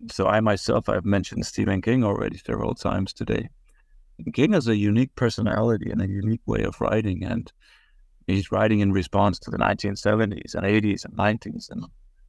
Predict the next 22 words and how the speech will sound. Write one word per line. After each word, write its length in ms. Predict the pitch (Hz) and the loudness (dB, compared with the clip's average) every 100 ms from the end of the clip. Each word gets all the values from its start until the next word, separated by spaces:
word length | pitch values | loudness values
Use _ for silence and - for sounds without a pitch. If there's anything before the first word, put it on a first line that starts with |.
| - _ _ - - | -20 _ _ -14 -6
and 160 | 98 | -4
so 220 | - 110 110 | 2 2 2
on, 240 | 95 90 | 0 -2
and, 240 | - 80 - | -4 -6 -2
and 160 | 98 95 | 0 2
his 180 | 101 | 2
books 300 | - 107 - - | 4 2 2 -2
change 380 | 104 117 117 | 0 2 2
over 220 | 113 110 113 | 0 -4 -4
time, 440 | 110 104 104 95 | 2 2 2 0
and 100 | - | -2
I'm 120 | 107 | -2
really 260 | 110 120 113 | 2 2 2
interested 380 | 117 107 101 95 | 0 -4 -4 -4
in 120 | 95 | -4
that 300 | 95 113 - | -2 -4 -4
kind 220 | - 104 95 | -4 -2 -4
of 100 | - | -4
particularity 1080 | - - 139 - 101 101 127 117 - - - _ _ _ _ _ - | -6 0 0 2 2 2 2 -2 -4 -6 -8 _ _ _ _ _ -4
of 200 | - 101 | -2 0
his 540 | 104 101 98 - - _ _ | 0 0 0 -4 -12 _ _
works. 500 | 104 104 - - - | 0 0 -2 -10 -12